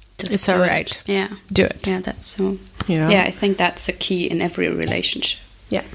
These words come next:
Speaker 1: To
Speaker 2: Yeah, but
Speaker 1: have
Speaker 2: unfortunately,
Speaker 1: this
Speaker 2: we don't see that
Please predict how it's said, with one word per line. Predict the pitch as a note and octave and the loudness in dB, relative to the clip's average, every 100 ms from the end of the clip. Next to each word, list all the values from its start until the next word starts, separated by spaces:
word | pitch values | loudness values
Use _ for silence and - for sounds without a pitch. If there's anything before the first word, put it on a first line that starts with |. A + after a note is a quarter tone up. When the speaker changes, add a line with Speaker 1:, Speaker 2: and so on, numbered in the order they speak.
| - - - - | -20 -20 -6 -2
Speaker 1:
To | F3+ F3 F3+ - - - | -2 -2 -6 -10 -18 0
Speaker 2:
Yeah, | A#3 F#3+ | 2 2
but | G3+ G3 | 4 6
Speaker 1:
have | F#3+ | 6
Speaker 2:
unfortunately, | G#3+ A3 A#3 A3 G3+ | 6 6 6 4 4
Speaker 1:
this | F#3 | 4
Speaker 2:
we | |
don't | F#3+ F#3 | 4 2
see | F#3+ - F#3+ | -2 -4 -4
that | F3 - - | -4 -6 -10